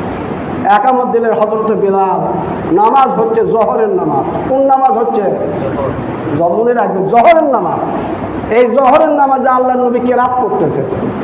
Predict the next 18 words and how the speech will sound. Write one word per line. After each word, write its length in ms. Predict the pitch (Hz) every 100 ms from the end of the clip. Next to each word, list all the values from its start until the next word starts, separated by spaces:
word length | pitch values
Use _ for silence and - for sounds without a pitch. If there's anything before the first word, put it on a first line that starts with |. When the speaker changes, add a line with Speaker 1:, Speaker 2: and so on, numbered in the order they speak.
| -
Speaker 1:
কেরাত 240 | 233 254 262 262
কি 100 | 226
জোরে 200 | 240 262
না 100 | 254
আস্তে? 300 | 233 - 208 175 156 - 123 - -
Speaker 2:
আস্তে। 300 | - - - - - 151
Speaker 1:
বলেন, 280 | 196 233 269 -
আস্তে। 520 | - 214 - 214 165 165 - - - -
জোরে 300 | 175 233 240
না। 100 | 240
আমরা 340 | 240 196 208 233
মাগরিব, 440 | 226 233 240 233
এশা, 260 | 233 226 247 226
ফজরে 320 | 226 240 240
জোরে 280 | 233 233 233
পড়ি, 140 | 226 240
এরকম 340 | 208 190 170
না। 120 | 156